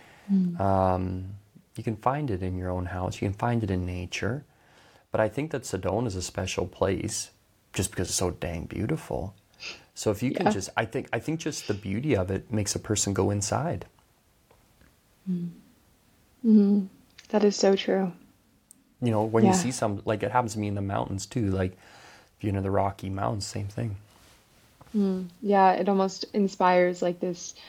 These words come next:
Speaker 1: moving medita-, meditative state.
Speaker 2: Yeah, like,
Speaker 1: Yeah.
Speaker 2: forces you to reflect.
Speaker 1: Definitely.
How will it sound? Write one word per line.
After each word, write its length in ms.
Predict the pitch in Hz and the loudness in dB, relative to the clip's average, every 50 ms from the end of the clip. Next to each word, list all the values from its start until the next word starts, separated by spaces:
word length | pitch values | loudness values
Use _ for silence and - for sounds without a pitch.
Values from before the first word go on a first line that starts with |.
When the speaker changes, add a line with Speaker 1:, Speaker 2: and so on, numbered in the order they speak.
| - - - - - - | -20 -20 -20 -20 -6 0
Speaker 1:
moving 380 | 196 190 202 185 190 190 190 190 | 4 6 6 8 8 6 6 6
medita-, 640 | 190 185 185 185 185 - - 208 185 180 190 - - _ - | 4 2 2 0 -2 -4 -4 -4 -2 -2 -2 -6 -8 _ 0
meditative 600 | 202 202 202 202 196 - 214 196 190 196 196 - | 4 6 6 6 4 4 0 0 0 0 -2 -4
state. 480 | - - 196 196 190 190 185 - - _ _ _ _ _ _ _ _ _ _ _ _ _ _ _ _ _ - - | -4 0 2 2 4 2 0 -4 -8 _ _ _ _ _ _ _ _ _ _ _ _ _ _ _ _ _ -6 0
Speaker 2:
Yeah, 160 | 120 120 110 | 2 4 4
like, 280 | 107 107 107 98 - - - - - - - | 4 4 2 0 -2 -14 -20 -20 -20 -18 -10
Speaker 1:
Yeah. 200 | 214 202 98 98 95 | -6 -4 -4 -2 -2
Speaker 2:
forces 460 | 90 175 113 113 113 110 - 104 101 | 0 4 4 4 4 4 0 -4 -2
you 120 | 104 101 101 | -2 -2 0
to 60 | 101 | 0
reflect. 500 | 98 101 104 - - 110 104 98 - - - _ _ _ _ _ _ _ _ _ _ _ _ _ - - - - | -2 -4 -4 -4 -4 -4 -4 -6 -8 -14 -20 _ _ _ _ _ _ _ _ _ _ _ _ _ -20 -20 -14 -6
Speaker 1:
Definitely. 640 | 214 190 190 - 202 202 190 202 202 202 185 175 | -4 -2 0 0 0 0 2 2 0 0 0 -2